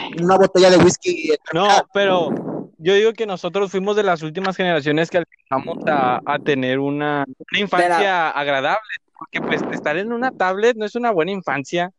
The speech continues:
Speaker 1: Güey, yo tragaba
Speaker 2: Digo
Speaker 1: lodo, güey.
Speaker 2: ¿Eh?
Speaker 1: Yo tragaba lodo.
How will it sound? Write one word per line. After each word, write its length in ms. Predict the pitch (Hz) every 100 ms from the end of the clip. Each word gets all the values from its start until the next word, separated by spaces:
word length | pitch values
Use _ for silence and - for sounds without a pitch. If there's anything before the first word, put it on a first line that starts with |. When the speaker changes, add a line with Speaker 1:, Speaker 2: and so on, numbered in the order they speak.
| _
Speaker 1:
Güey, 120 | 175 185
yo 120 | 190
tragaba 300 | 214 214 220
Speaker 2:
Digo 140 | - -
Speaker 1:
lodo, 100 | 202
güey. 160 | 180 156 - _ _ _ _ - - _ _ _ - -
Speaker 2:
¿Eh? 500 | 160 - - - -
Speaker 1:
Yo 100 | 180
tragaba 360 | - 196 202 202
lodo. 360 | 208 196 160